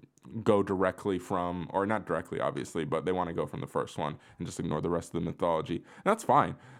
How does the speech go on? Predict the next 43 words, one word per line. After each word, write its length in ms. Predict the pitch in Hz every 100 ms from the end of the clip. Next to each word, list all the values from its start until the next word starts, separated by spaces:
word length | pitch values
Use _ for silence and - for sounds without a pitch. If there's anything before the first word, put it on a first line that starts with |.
| - -
Um, 420 | 107 98 87 85
so 240 | - 170 -
I'm, 260 | 151 160 -
I'm 120 | 147
just 140 | 123
really 320 | 117 156 147
curious 400 | 127 - 120 107
about 180 | 104 101
this 160 | 101 101
movie. 480 | 101 98 101 98 -
Um, 500 | 90 87 87 87 71 _ _ _
I 460 | - 85 95 95 95 - _ -
think 440 | 104 101 98 - - - - - - - _ _ _ _ _ _ _ _
uh, 60 | - - -
it's 240 | 98 107 -
awesome 500 | 87 104 - 110 110
to 300 | 113 117 117
have, 500 | 110 113 117 120 110
uh, 220 | 90 113
Jamie 240 | 104 113 127
Lee 120 | 131
Curtis 320 | 131 156 143
back. 280 | - - -
I, 220 | - 80
I 60 | 78
think 200 | 92 90
that's 200 | 92 95
a 160 | 95
great 340 | 92 95 101 101
thing. 240 | 104 110
Uh, 320 | 98 87 90 87
I 80 |
know 220 | 98 101 104
that 80 |
she's 240 | 98 104 95
just, 240 | 107 95
like, 140 | 98 87
one 180 | 92
actress 440 | 101 120 139 123 120
in 140 | 92
a, 80 | 90
in 200 | - 87
a, 200 | 85 82